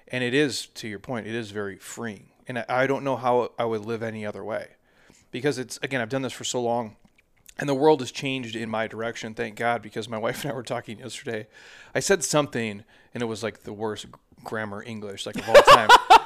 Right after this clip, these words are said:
Speaker 1: We're, we're wrapping these ki-, yeah, we're wrapping these kids', uh, adoptive families' Christmas presents. Um, and it was like,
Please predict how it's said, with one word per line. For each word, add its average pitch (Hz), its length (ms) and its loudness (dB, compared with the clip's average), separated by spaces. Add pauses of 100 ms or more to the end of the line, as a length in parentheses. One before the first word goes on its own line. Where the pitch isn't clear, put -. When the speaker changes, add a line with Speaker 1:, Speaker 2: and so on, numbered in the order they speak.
(180)
Speaker 1:
We're, 302 320 8
we're 160 160 10
wrapping 160 380 8
these 139 240 -4
ki-, 160 220 -6
yeah, 160 120 4
we're 127 120 2
wrapping 135 240 2
these 120 160 -10
kids', 113 380 -6
uh, 104 360 -4 (360)
adoptive 123 380 0
families' 113 500 -4
Christmas 131 360 -4
presents. 101 480 -12 (420)
Um, 101 520 -2
and 123 140 -4
it 113 40 -6
was 110 180 -12
like, 101 240 -8